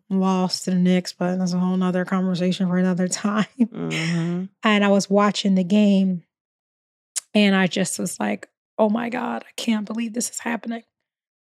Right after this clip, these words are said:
Speaker 1: Never in my years of watching football since I was a child have I ever seen anything like that.
Speaker 2: Yeah, I remember. Well, for those of you who don't know,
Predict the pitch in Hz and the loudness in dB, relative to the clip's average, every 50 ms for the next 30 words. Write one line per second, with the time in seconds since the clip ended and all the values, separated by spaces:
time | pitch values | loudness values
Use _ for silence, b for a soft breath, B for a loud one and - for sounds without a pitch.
0 | _ _ _ _ _ _ - 233 233 240 240 240 226 233 233 226 226 214 220 220 | _ _ _ _ _ _ 6 8 8 10 8 8 8 8 8 8 6 6 6 6
1 | 220 220 226 247 233 226 220 214 202 - 196 190 214 208 - - 214 202 - - | 6 8 8 8 8 6 4 2 2 0 -2 0 0 -2 -2 -2 -2 -2 0 0
2 | 214 208 - - 196 190 196 190 - 208 196 - 202 202 196 196 190 190 190 - | 0 0 2 0 0 0 0 -2 -2 -4 -2 -2 -2 0 0 0 0 0 -2 -2
3 | - - 208 208 202 196 190 196 214 208 - - _ _ _ _ _ _ _ _ | 0 2 2 2 2 2 0 0 -4 -6 -10 -16 _ _ _ _ _ _ _ _
4 | _ _ - 208 196 202 196 196 196 196 196 - - 208 208 202 196 196 196 190 | _ _ -2 0 2 2 2 2 0 0 -2 0 0 0 2 2 2 2 0 0
5 | - 196 190 185 190 202 208 - - - - - 208 - _ _ _ _ _ - | 0 0 0 0 0 -2 -2 -4 -6 -10 -10 -10 -16 -20 _ _ _ _ _ -14
6 | - 160 165 165 160 151 147 147 - _ _ _ - 156 165 165 165 165 165 160 | -10 -6 -6 -4 -4 -6 -8 -10 -14 _ _ _ -4 -4 -2 -2 0 -2 -2 -2
7 | 160 160 160 156 156 156 156 156 156 160 165 - _ _ _ _ _ _ _ _ | -2 -2 -2 -2 0 0 0 0 -2 -2 -4 -8 _ _ _ _ _ _ _ _
8 | _ _ _ - 185 175 185 185 180 180 180 185 185 196 185 170 170 165 160 - | _ _ _ 0 2 4 4 4 4 4 2 2 -2 0 2 4 4 4 4 4
9 | 160 156 151 147 147 151 170 185 | 4 4 4 4 2 0 -4 -6